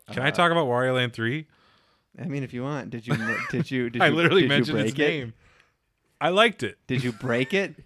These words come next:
Speaker 1: <laughs> I didn't break. I lost it.
Speaker 2: Thanks for tuning into one V one Cast.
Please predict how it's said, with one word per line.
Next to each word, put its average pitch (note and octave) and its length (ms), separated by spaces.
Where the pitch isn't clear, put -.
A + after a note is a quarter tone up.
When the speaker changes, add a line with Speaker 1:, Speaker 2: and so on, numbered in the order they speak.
Speaker 1:
<laughs> - 140
I D#3+ 160
didn't C#3 340
break. - 460
I A#2+ 60
lost F#2+ 420
it. F#2 140
Speaker 2:
Thanks C#3+ 240
for C#3+ 100
tuning C3+ 360
into B2 240
one A#2 280
V A#2+ 140
one A#2 280
Cast. A2 680